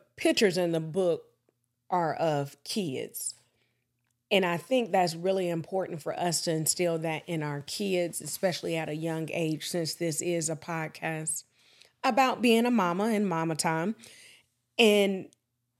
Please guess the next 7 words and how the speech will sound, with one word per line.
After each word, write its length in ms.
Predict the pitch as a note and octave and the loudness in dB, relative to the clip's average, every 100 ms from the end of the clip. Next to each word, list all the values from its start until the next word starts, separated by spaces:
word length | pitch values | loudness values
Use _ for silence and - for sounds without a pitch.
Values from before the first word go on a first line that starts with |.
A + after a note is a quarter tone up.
| _ _ _ _ F3+ | _ _ _ _ -2
because 340 | A3 A#3 F#3+ | 2 4 2
when 120 | G3 | 0
you 200 | G3+ B3 | 0 0
instill 680 | A3+ F#3+ - A#3 G3 F3+ E3 - | 0 2 0 2 2 2 -2 -2
love 760 | F#3+ G3+ G3+ G3 G3 F#3 - - _ _ _ _ _ - | 2 4 6 4 0 -4 -10 -20 _ _ _ _ _ -4
or 140 | F3 | -2
self-love 880 | - - G#3+ G#3 F3 E3 D#3 D3+ | 0 2 2 2 0 0 0 -4